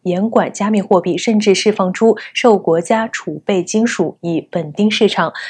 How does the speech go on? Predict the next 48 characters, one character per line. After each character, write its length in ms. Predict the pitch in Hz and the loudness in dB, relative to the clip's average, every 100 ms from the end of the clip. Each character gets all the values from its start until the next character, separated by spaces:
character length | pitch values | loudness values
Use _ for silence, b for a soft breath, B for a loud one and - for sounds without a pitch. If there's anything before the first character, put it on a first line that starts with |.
| B | B
北 100 | 208 | 2
京 140 | 233 | 2
当 160 | 277 294 | 0 -2
局 160 | 254 202 | -4 -2
近 180 | 233 | -2
期 220 | 208 - 214 | -2 -2 -4
加 220 | 240 240 | -2 -2
大 160 | 220 | -2
力 120 | 190 175 | -2 -2
度 200 | 165 147 | -2 -4
干 200 | 214 202 | -4 -2
预 60 | |
市 220 | 156 190 | 0 0
场， 240 | 175 170 - B B | 0 -2 -2 B B
除 140 | - 214 | 0 4
了 60 | |
应 220 | 220 233 | 4 4
对 180 | 214 185 | 4 2
中 160 | 180 247 | 2 2
共 160 | 254 | 2
建 180 | 214 214 | 0 0
党 140 | 180 165 | -2 -2
一 80 | 196 | -2
百 120 | 160 | -2
周 200 | 156 214 | -2 -2
年 160 | 180 156 | -2 -2
到 180 | 185 | -2
来 220 | 160 156 175 B - | 2 2 0 B -2
展 220 | 190 165 | -2 -2
开 220 | - 233 | -2 -2
维 160 | 220 202 | 2 2
稳 140 | 202 | 0
行 180 | - 160 | -4 -2
动 200 | 190 214 | 0 2
外， 200 | 190 156 - | 2 0 0
更 200 | 233 214 | 0 2
揭 200 | 247 247 | 2 2
露 160 | 226 | 2
了 140 | 165 - | 2 0
中 200 | 220 233 | -2 0
国 160 | 160 | 0
经 180 | 160 208 | 2 0
济 220 | 220 - | 2 -2
成 260 | - - 165 | -6 -10 -8
长 220 | 208 160 | -6 -6
的 200 | 151 156 B B | -2 -4 B B
病 220 | - 214 | 0 0
灶， 240 | 196 170 | 4 2